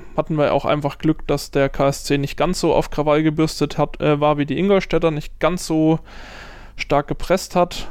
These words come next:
und selber verunsicherter war. Aber, ähm, ja, also ich fand das eins eins fair. Der, den zweiten Freistoß von Geis fand ich tatsächlich auch gar nicht so ungefährlich,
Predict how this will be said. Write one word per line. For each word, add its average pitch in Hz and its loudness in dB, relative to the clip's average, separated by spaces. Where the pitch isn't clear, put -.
und 147 -8
selber 160 2
verunsicherter 190 4
war. 185 4
Aber, 143 2
ähm, 143 -4
ja, 127 2
also 139 0
ich 156 -4
fand 147 0
das 143 0
eins 139 0
eins 139 0
fair. 190 4
Der, 143 4
den 143 -2
zweiten 147 0
Freistoß 190 0
von 147 -4
Geis 160 2
fand 143 -6
ich 160 -8
tatsächlich 143 -4
auch 139 0
gar 139 2
nicht 143 -4
so 196 2
ungefährlich, 175 2